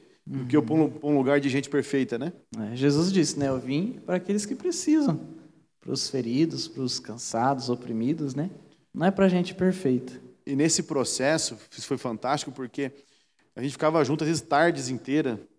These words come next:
Speaker 1: no final de semana, noites, estudando, só que era uma hora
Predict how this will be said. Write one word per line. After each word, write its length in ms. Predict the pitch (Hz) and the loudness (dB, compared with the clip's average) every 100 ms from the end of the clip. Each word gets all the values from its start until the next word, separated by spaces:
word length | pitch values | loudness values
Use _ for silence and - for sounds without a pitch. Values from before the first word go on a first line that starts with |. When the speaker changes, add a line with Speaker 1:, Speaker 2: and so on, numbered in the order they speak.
| 107 | _
Speaker 1:
no 380 | 101 110 113 110 | -10 -8 -6 -6
final 220 | 110 127 | -4 -2
de 80 | 127 | -2
semana, 340 | - 110 143 127 | 0 0 2 2
noites, 400 | 131 156 156 135 | 4 6 4 0
estudando, 600 | - 131 113 165 196 - - - _ _ _ | -4 -4 0 0 0 -2 -8 -20 _ _ _
só 300 | - - 165 | -8 0 0
que 520 | - - 185 147 110 - - _ - | 2 4 6 6 4 -8 -20 _ -2
era 400 | 131 139 131 117 | 4 6 6 6
uma 480 | 107 107 151 165 135 | 2 -2 2 6 8
hora 600 | 135 151 135 117 101 | 8 8 6 4 0